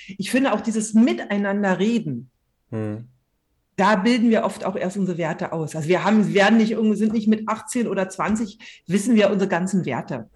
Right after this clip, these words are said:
Speaker 1: Ja?
Speaker 2: Ja, das stimmt.
Speaker 1: Das wissen
Speaker 2: Mhm.
Speaker 1: viele Erwachsene noch nicht. Ja? Also so manche siebzigjährige wissen eigentlich noch gar nicht, was eigentlich ihre Werte sind. Und
Speaker 2: Mhm.
Speaker 1: die Werte zu kennen ist wichtig, weil die sind, die sind ja so die, ähm,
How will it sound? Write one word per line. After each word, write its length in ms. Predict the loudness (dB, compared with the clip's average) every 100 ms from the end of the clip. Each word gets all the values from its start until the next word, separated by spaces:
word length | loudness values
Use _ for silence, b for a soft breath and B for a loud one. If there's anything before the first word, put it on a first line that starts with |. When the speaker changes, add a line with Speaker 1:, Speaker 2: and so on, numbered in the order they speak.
| b
Speaker 1:
Ja? 260 | -6 -2 0
Speaker 2:
Ja, 140 | 0
das 140 | 0 0
stimmt. 200 | 0 4
Speaker 1:
Das 100 | 4
wissen 280 | 4 4
Speaker 2:
Mhm. 60 | 4
Speaker 1:
viele 260 | 4 6 6
Erwachsene 640 | 4 2 0 -2 0 2
noch 220 | 2 0
nicht. 280 | -2 -2 -2
Ja? 140 | 2
Also 260 | 4 4 2
so 140 | 0
manche 440 | 0 0 2 0 -2 -2 -2
siebzigjährige 880 | 0 0 -2 -2 -2 0 0 0 0
wissen 240 | -2 -4
eigentlich 320 | -4 -6 -4
noch 140 | -4 0
gar 140 | 0
nicht, 140 | 0 0
was 280 | -4 -4
eigentlich 240 | -6 -6 -6
ihre 180 | -6 -2
Werte 300 | 0 0 -4
sind. 260 | -6 -12 -14 B B -8
Und 240 | 0 0
Speaker 2:
Mhm. 260 | 0 -6 -4
Speaker 1:
die 140 | -2 2
Werte 320 | 2 0 -2
zu 140 | -6
kennen 500 | -4 0 0 0 -4 -6
ist 300 | -6 -8 _
wichtig, 480 | -2 -2 0 -4 -2
weil 120 | -2
die 60 | -2
sind, 360 | 0 -2 -2 -12 B B B _ _
die 140 | -4
sind 220 | 0 0 2
ja 120 | 0
so 160 | 0
die, 220 | 0 2 2
ähm, 960 | 2 -2 -2 0 0 0 0 -2 -6